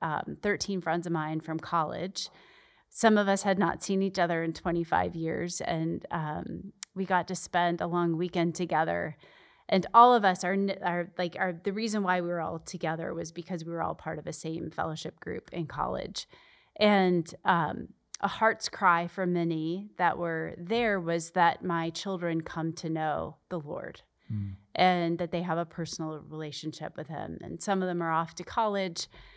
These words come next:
Speaker 1: and some of them were, they were concerned about the future of their
Speaker 2: Mm.
Speaker 1: kids.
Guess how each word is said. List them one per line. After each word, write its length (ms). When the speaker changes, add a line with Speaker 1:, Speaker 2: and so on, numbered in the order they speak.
Speaker 1:
and 360
some 240
of 100
them 300
were, 340
they 120
were 100
concerned 600
about 500
the 80
future 400
of 100
their 160
Speaker 2:
Mm. 60
Speaker 1:
kids. 500